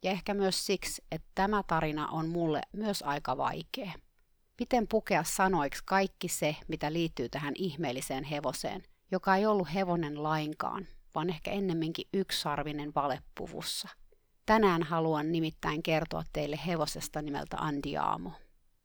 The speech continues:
Mä tapasin Andiamon ensimmäistä kertaa vuoden kaksituhatta neljä syksyllä. Mun silloinen sydänhevoseni Sox, josta mä puhuin viime kaudella jaksossa numero yhdeksän, oli kuollut ja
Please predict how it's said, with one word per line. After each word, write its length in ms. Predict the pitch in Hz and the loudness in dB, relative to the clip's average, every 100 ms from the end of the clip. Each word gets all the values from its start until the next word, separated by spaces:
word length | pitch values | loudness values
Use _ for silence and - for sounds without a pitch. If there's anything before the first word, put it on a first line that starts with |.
| - | -12
Mä 60 | 214 | -2
tapasin 420 | 254 262 - 220 | 2 4 4 4
Andiamon 560 | 196 196 180 165 156 156 | 4 4 4 2 2 2
ensimmäistä 600 | 165 165 165 160 165 160 | 2 2 0 -2 -2 -4
kertaa 560 | - 147 147 151 147 147 - - 185 | -2 -2 0 0 2 0 -6 -12 0
vuoden 300 | 180 160 156 | 2 2 4
kaksituhatta 720 | 156 - - 180 160 - 156 | 4 4 -4 -4 -6 -2 0
neljä 340 | 160 147 156 | 0 -2 -4
syksyllä. 680 | 160 156 156 - - 165 190 185 - - - _ - | -2 -2 -2 -4 -4 -4 -4 -6 -12 -20 -20 _ 0
Mun 140 | 196 | 4
silloinen 440 | 247 240 196 165 | 6 8 8 8
sydänhevoseni 800 | 165 202 175 156 147 143 - 156 143 | 4 4 4 6 2 2 0 -2 0
Sox, 520 | - 190 - - - - - - | 6 6 4 -6 -8 -10 -18 -2
josta 280 | 156 - 165 | -2 0 0
mä 120 | 151 | 0
puhuin 340 | - 156 160 | 0 0 2
viime 260 | 175 165 143 | 4 4 2
kaudella 400 | - 139 139 139 | 2 2 2 0
jaksossa 480 | 147 143 - - 160 | 0 0 -2 -2 0
numero 280 | 143 135 139 | 0 0 0
yhdeksän, 560 | 170 165 180 - 175 220 - - - _ _ _ | 0 -2 -2 -4 -6 -8 -10 -20 -20 _ _ _
oli 180 | 180 185 - | 4 4 2
kuollut 500 | 156 147 156 196 226 - - _ 185 | 0 4 4 4 0 -4 -20 _ -4
ja 260 | 170 165 | 4 4